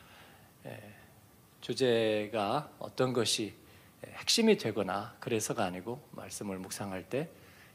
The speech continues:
예, 마음에 떠오르고 또, 예, 소원 주시는 말씀을 하나씩 붙잡는 것일 뿐입니다. 자, 오늘 잠언 사 장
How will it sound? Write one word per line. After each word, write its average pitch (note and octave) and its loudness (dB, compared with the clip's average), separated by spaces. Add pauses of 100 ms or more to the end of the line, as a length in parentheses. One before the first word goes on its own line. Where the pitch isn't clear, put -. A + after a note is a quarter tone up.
(120)
예, - -12
마음에 A2 2 (840)
떠오르고 C#3 2 (120)
또, G#2+ -6 (760)
예, - -16
소원 E3+ 4
주시는 B2+ 0
말씀을 F#2+ -6
하나씩 - -4
붙잡는 G#2+ 6
것일 - -4
뿐입니다. F#2+ -2 (720)
자, A2+ 12
오늘 D#3+ 12
잠언 D3+ 12
사 - 4
장 F#3+ 12